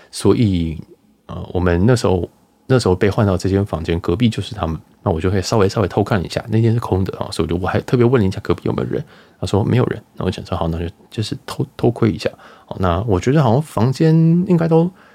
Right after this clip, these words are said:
我觉得房间是有一点点差别，但是没有到差非常非常多。哦，那这个大家可以去看一下。我觉得它有一个什么 Indra Kilo 那间房间超级，超级，超级，超级的强大。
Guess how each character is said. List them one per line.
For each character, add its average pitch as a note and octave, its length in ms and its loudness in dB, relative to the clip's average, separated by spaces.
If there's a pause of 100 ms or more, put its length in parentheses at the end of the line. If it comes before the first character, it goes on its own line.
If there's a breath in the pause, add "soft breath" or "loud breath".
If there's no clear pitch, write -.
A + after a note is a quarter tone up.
(540 soft breath)
我 A2 140 2
觉 D3+ 80 2
得 F3 140 6
房 A2+ 260 0
间 C3+ 180 2
是 C3+ 140 -4
有 - 200 -4
一 D#3 100 -6
点 G#2 180 0
点 A2 160 0
差 F2 240 -6
别， - 180 -12
但 G#2+ 120 0
是 A2 80 2
没 G2 140 4
有 F2 100 0
到 F2+ 120 0
差 - 220 -4
非 G#2+ 220 0
常 - 160 -4
非 G2+ 80 -6
常 - 180 -10
多。 - 160 -14 (100)
哦， - 200 -10
那 F#2+ 160 -4
这 G2 120 -4
个 F#2 80 4
大 F2+ 160 0
家 F2+ 60 0
可 - 140 -6
以 - 20 -4
去 - 140 -10
看 - 200 -10
一 - 40 -14
下。 - 160 -12
我 G2+ 100 0
觉 - 100 -4
得 A#2 160 2 (280 loud breath)
它 D#3+ 100 0
有 A#2 100 6
一 G2 40 2
个 B2 100 -4
什 G#2 140 -2
么 F#2 80 0
Indra A2+ 320 2
Kilo G2+ 320 -2
那 G2 120 0
间 G#2 220 -4
房 F2 180 -8
间 F2 160 -6
超 - 240 -4
级， - 120 -8
超 - 160 -8
级， - 140 -14
超 - 180 -8
级， - 100 -12
超 - 160 -12
级 - 80 -12
的 - 120 -18
强 - 260 -12
大。 - 180 -16